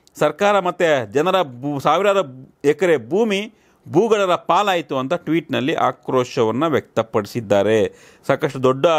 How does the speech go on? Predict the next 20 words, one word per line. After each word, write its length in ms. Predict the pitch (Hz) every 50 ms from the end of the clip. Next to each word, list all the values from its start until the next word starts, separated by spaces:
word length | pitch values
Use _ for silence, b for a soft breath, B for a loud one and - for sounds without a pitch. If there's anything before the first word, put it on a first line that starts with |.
| 143 131 123 117 107 104 98 95 92 92 95
ತುಂಬ 320 | 95 - - 143 160 165 147
ಟ್ವೀಟ್ಸನ್ನ 540 | - - - 156 185 196 - - 180 156 151
ಮಾಡಿದ್ದಾರೆ 460 | 139 131 127 139 139 131 123 120 127
ಕುಮಾರಸ್ವಾಮಿ 580 | 123 - 123 127 135 139 - - 135 120 120
ಅವರು. 200 | 110 110 113 139 143 b b b b b b b b b _
ಆ, 500 | 104 104 101 104 107 104 101 101 101 104
ಇದ್ರಲ್ಲಿ 340 | 110 123 120 143 143 135 131
ಏನು 540 | 143 147 147 139 131 123 117 113 110 110 107
ಡಿ 200 | 107 110 131 139
ಕೆ 140 | - 147 135
ಶಿವಕುಮಾರ್ 480 | - - 135 127 135 139 135 131 127
ಅವರ 140 | 127 123 120
ಪಾತ್ರ 380 | 117 - 135 127 131 - 135 139
ಏನಿದೆ, 420 | 131 123 120 117 123 123 - - -
ನೈಸ್ 340 | 113 123 147 156 147 - 143
ಯೋಜನೆಗೆ 600 | 139 135 131 123 131 127 131 127 139 156 156 b b b b b b 117
ಯಾರಿಗೆಲ್ಲ 800 | 110 117 123 143 170 185 175 165 160 151 151 147 143 139 127 113
ಕಾಮಧೇನು 640 | - - 135 120 135 151 151 143 143 135 139 139 143 - - _ _ _ _
ಕಲ್ಪವೃಕ್ಷ 480 | - 139 - - 165 156 151 - -
ಆಗಿದೆ 600 | 165 147 135 135 139 135 135 131 131 127 123 b